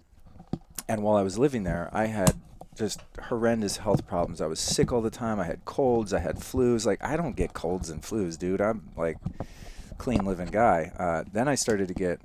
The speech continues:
excruciating headaches almost every morning. I started to get this insane brain fog where I could barely function. I mean,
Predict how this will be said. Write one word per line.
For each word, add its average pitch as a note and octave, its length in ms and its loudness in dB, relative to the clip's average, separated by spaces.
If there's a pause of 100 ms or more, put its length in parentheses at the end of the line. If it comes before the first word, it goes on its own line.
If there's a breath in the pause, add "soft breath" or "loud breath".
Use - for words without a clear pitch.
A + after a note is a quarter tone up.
(680 loud breath)
excruciating A2+ 680 -4
headaches A2 480 0
almost G2 280 -6
every G#2+ 220 -2
morning. A2 560 -4
I F#2 140 -6
started F#2 380 -2
to F2+ 40 -6
get F#2 160 -4
this - 220 -6
insane G2 840 -4
brain G2+ 340 -2
fog A#2+ 340 -2
where G2 100 2
I F2+ 40 0
could E2+ 280 -8
barely G2 400 2
function. G#2+ 500 -6
I E2 80 -6
mean, E2+ 180 -10